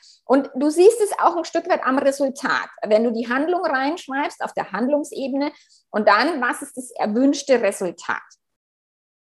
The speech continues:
Das Resultat ist immer gekoppelt an die Gedanken und wird dir deine Gedanken widerspiegeln. Das heißt, wenn du sagst, "Ah, ich muss meiner Schwester helfen", dein Gefühl ist, äh,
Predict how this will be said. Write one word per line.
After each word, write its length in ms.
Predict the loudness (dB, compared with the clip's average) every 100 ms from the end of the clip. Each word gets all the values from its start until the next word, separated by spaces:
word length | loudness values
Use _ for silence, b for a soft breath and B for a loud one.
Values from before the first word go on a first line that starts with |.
| _ _
Das 100 | -2
Resultat 680 | 4 6 6 4 4 2 2
ist 120 | 0
immer 200 | 0 2
gekoppelt 520 | 0 2 2 2 0 0
an 140 | 0
die 80 | -2
Gedanken 520 | -2 -2 0 -2 -6
und 200 | -10 -4
wird 160 | -4 0
dir 100 | 0
deine 300 | -2 -6 -6
Gedanken 600 | -6 -4 -4 -6 -4 0
widerspiegeln. 800 | 4 4 2 -6 -18 -10 -8 -10 b b -16
Das 120 | -2
heißt, 340 | 2 4 2
wenn 120 | -2 -4
du 80 |
sagst, 320 | -2 -2 -4 0
"Ah, 200 | 4 4
ich 140 | 2 0
muss 300 | 2 2 0
meiner 320 | -2 0 -2
Schwester 400 | -2 -4 0 0
helfen", 640 | 2 6 6 4 -2 -4 -4 b b _
dein 220 | 0 2 2
Gefühl 380 | 2 4 4
ist, 260 | 6 4
äh, 40 | 4